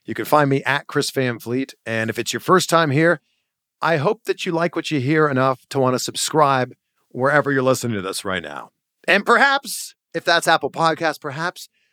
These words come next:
you may want to leave a review like this one. Papa Pooey writes,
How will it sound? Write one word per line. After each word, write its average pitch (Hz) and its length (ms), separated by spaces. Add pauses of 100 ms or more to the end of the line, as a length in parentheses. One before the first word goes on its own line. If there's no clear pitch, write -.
(200)
you 135 160
may 135 180
want 135 240
to 147 60
leave 120 240
a 123 40
review 104 540 (300)
like 143 180
this 214 220
one. 135 240 (600)
Papa 285 380
Pooey 339 360 (600)
writes, 160 600